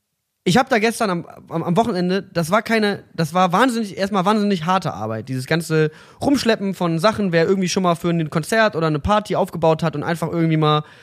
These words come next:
einen vierzig Kilogramm schweren Generator mit dreißig Liter Tank durch die Gegend geschleppt hat oder Boxen oder Subwoofer oder sonst was getragen hat,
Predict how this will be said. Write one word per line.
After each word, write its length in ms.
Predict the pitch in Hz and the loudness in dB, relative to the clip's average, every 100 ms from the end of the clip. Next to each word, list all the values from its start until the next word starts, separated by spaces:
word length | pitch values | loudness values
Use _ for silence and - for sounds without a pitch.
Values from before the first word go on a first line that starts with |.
| - - | -18 -6
einen 140 | 165 | -4
vierzig 400 | - 214 208 185 | 2 2 2 -4
Kilogramm 380 | - 220 180 180 | 0 2 2 0
schweren 300 | - 185 180 | 0 0 2
Generator 520 | 175 170 185 214 180 | 2 4 2 2 2
mit 180 | 165 151 | 0 0
dreißig 260 | 165 175 185 | 0 0 0
Liter 180 | 175 165 | 0 0
Tank 240 | 202 202 | -2 -2
durch 100 | 170 | -4
die 100 | 156 | -4
Gegend 180 | 151 143 | -2 -2
geschleppt 400 | 131 - 143 - | -4 -2 -2 0
hat 140 | 139 - | 0 2
oder 240 | 151 143 | 2 2
Boxen 400 | 139 185 190 160 | 2 0 0 -2
oder 220 | 143 135 | 0 0
Subwoofer 420 | 135 196 170 147 147 | 0 -4 -4 -2 0
oder 120 | 143 | 0
sonst 220 | 185 208 | -2 -2
was 120 | 139 | -6
getragen 400 | 135 - 123 127 | -6 -2 -2 0
hat, 160 | 139 | -2